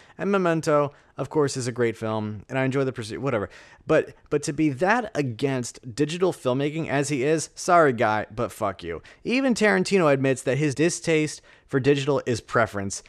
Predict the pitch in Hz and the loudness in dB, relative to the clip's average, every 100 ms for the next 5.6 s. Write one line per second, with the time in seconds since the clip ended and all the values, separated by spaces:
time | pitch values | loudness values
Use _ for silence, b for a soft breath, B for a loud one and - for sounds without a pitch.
0 | b - 143 165 170 160 151 151 - 139 | b -4 0 2 2 0 0 0 0 -2
1 | 151 160 127 131 127 139 127 143 - 139 | -2 -2 -2 -2 -2 -2 -2 -4 -4 -4
2 | - 110 120 113 113 - 107 95 90 85 | -4 -2 -2 0 -2 -2 -4 -4 -6 -8
3 | 85 62 - b b - 156 190 220 - | -12 -16 -18 b b 0 2 4 2 0
4 | 147 127 135 147 139 131 123 110 - 175 | -2 -2 -2 0 0 -2 -4 -8 -4 -2
5 | 175 160 147 139 135 | -2 -2 -2 -2 -2